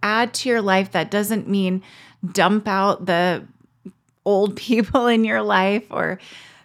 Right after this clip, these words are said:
dump your spouse. I'm not saying that at all, but just add more. And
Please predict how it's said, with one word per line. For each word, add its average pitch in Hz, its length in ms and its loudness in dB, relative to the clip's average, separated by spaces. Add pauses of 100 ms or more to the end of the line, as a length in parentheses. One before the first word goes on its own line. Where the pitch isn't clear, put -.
(640)
dump 196 400 2
your 214 420 2
spouse. 196 720 2
I'm 190 380 -2
not 185 360 -2
saying 180 440 -4
that 175 180 0
at 165 160 -4
all, 175 160 2
but 247 160 -2
just 262 240 -6 (180)
add 214 520 0 (180)
more. 185 600 -2 (600)
And 202 600 4